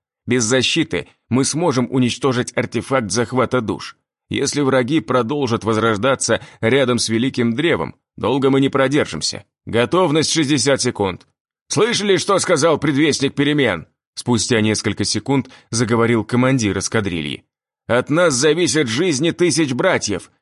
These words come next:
Мы не имеем права подвести королеву. Арт, ты самый ловкий и быстрый. Мы прикроем. А на тебе сброс бомбы». «Приказ понял», отчеканил я. После того, как командир произнёс имя «Предвестник перемен»,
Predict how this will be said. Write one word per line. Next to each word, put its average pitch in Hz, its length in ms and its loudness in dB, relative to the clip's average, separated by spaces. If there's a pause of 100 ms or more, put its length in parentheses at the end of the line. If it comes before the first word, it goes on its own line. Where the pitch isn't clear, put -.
(140)
Мы 123 100 2
не 170 100 2
имеем 196 300 2
права 151 360 2
подвести 135 480 0
королеву. 113 580 0 (260)
Арт, 104 380 -2 (200)
ты 147 140 2
самый 165 340 2
ловкий 165 420 2
и - 20 2
быстрый. 156 560 -2
Мы 160 180 0
прикроем. 165 580 0 (220)
А 113 100 0
на 123 100 2
тебе 139 500 0
сброс 131 360 0
бомбы». 98 460 0 (720)
«Приказ 139 420 0
понял», 95 440 -2 (200)
отчеканил 101 640 -2
я. 78 220 -8 (500)
После 170 300 0
того, 147 300 -2
как - 200 -4
командир 120 560 -2
произнёс 113 580 -2
имя 117 360 0 (200)
«Предвестник 110 640 -2
перемен», 110 520 -2